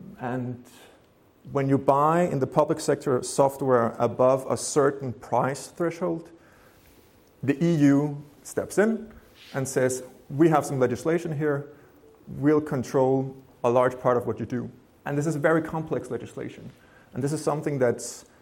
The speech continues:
very difficult to navigate when you focus on sustainability. So price in the public sector. When the public sector buys software,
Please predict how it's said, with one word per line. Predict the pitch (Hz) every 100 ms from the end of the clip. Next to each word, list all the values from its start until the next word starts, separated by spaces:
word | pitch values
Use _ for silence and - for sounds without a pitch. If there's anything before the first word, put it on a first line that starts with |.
| _ _ _ _ -
very | 113 139 156
difficult | 156 160 170 151
to | -
navigate | 135 156 - 143 117
when | 117 123
you | 117 120 110 110 -
focus | - 131 127 -
on | 113
sustainability. | 110 - 107 - 57 - - - _ _ _ _ _ _ _ _ _ _ _ _ _ _ _ - _ _ _ _ _ -
So | 123
price | - 147 170 156 -
in | 143
the | 135
public | - - 117
sector. | - - - 113 - -
When | 123
the | 143
public | 143 180 180
sector | 180 175 170
buys | 156 151 -
software, | 160 156 160 147 127